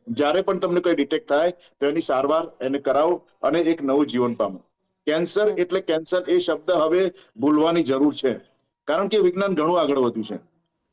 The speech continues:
Speaker 1: ખાસ કરીને પહેલા અને બીજા, ત્રીજા સ્ટેજ સુધીના કેન્સર તો આસાનીથી મટાડી શકાય છે. તો આપ સૌને ખાસ કરીને વિનંતી છે કે કેન્સર એટલે કેન્સર, એ શબ્દ ભૂલો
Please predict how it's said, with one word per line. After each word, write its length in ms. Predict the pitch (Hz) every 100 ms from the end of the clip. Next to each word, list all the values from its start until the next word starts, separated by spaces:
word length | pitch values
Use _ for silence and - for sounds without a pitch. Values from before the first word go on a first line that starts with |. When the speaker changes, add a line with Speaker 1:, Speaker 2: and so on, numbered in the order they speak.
| _
Speaker 1:
ખાસ 240 | - 156 175
કરીને 240 | 185 190
પહેલા 360 | 185 151 143 175
અને 140 | 185
બીજા, 280 | 156 147 180
ત્રીજા 380 | 175 - 156 180
સ્ટેજ 260 | 180 180
સુધીના 360 | - 170 175 185
કેન્સર 380 | 180 151 147 175
તો 120 | 185
આસાનીથી 640 | - - 139 165 185 196
મટાડી 320 | 208 185 170 156
શકાય 320 | 143 127 113
છે. 140 | 104 - _ _ _ _ _
તો 200 | 160 170
આપ 300 | 165 143 156
સૌને 520 | 180 175 180 180 175 -
ખાસ 260 | 151 156 -
કરીને 200 | 180 175
વિનંતી 360 | 160 170 175
છે 120 | 175
કે 100 | 180
કેન્સર 440 | 180 156 143 135 170
એટલે 160 | 170
કેન્સર, 460 | 170 147 147 170 160
એ 140 | 165
શબ્દ 280 | 160 143 143
ભૂલો 440 | 143 131 165 180